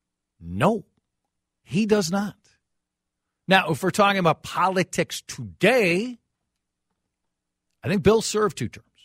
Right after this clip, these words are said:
He's not on the ballot. Don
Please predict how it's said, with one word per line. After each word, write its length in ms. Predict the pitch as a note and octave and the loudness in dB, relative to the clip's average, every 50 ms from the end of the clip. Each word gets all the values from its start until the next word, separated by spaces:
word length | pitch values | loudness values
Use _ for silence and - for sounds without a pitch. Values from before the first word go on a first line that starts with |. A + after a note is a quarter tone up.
| _ _ _ _ _ _ _ _ _ _ _ _ _ _ _ _ _ _ _ _ _ _ _ _ | _ _ _ _ _ _ _ _ _ _ _ _ _ _ _ _ _ _ _ _ _ _ _ _
He's 260 | - C3+ F3+ G#3+ F#3 | -4 -2 0 0 0
not 200 | F#3+ A3+ G#3 G3+ | 2 2 2 2
on 100 | G3+ G3 | 0 0
the 60 | F#3 E3+ | -2 -2
ballot. 260 | E3+ D#3+ C3+ - _ _ _ _ _ _ _ _ _ _ _ _ _ _ _ _ _ _ _ _ _ _ _ _ _ _ _ _ _ _ - G#2 | -2 -2 -4 -6 _ _ _ _ _ _ _ _ _ _ _ _ _ _ _ _ _ _ _ _ _ _ _ _ _ _ _ _ _ _ -12 -2
Don 800 | F#2 C#3 D#3 F#3 G3+ G#3+ A3 A3+ A#3 A#3+ B3 B3+ B3+ B3+ G#3+ | 4 6 6 6 6 2 0 0 -2 -2 -2 -4 -4 -8 -10